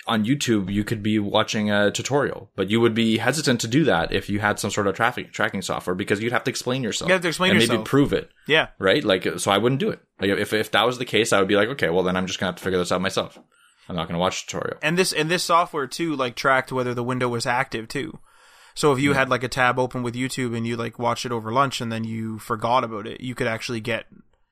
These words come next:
Speaker 2: like, it, it would, it would still track it and say, like, "Oh, it wasn't the active window, but it was open all afternoon." So then that's, like, a big flag, like, "Whoa, this thing has been open for three to six hours. Like, what the heck's going on here?"
Speaker 1: I think, I think something, uh, to note is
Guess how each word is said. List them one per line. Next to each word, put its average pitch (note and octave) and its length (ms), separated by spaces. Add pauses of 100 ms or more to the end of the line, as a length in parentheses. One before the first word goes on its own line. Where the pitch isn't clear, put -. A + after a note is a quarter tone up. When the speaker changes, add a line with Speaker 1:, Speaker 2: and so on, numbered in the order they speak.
(280)
Speaker 2:
like, A#2 180
it, B2+ 140
it C3+ 60
would, B2+ 160
it B2 60
would B2 140
still C3 180
track B2+ 280
it B2+ 60
and A2+ 120
say, A#2+ 160
like, D2 160
"Oh, B2+ 120
it A2+ 40
wasn't A#2+ 220
the A#2 100
active B2+ 320
window, A2+ 300
but A2 140
it D#2+ 40
was A2 140
open A#2+ 260
all A2 240
afternoon." A#2 540 (560)
So - 160
then C#3+ 100
that's, B2 160
like, A#2+ 120
a A2+ 40
big A#2 200
flag, B2 400
like, A2 140
"Whoa, A#2 340
this A#2 160
thing B2+ 100
has A2 140
been A#2 80
open B2+ 240
for A2 100
three B2+ 220
to A2+ 40
six A2+ 220
hours. A#2 460
Like, A2+ 100
what A2+ 80
the A2+ 80
heck's A#2+ 220
going A2 180
on C3+ 160
here?" - 300 (1040)
Speaker 1:
I D3+ 60
think, - 320 (180)
I C#3 80
think F3+ 180
something, C#3 640
uh, G2+ 180
to - 140
note G2 360
is F2 580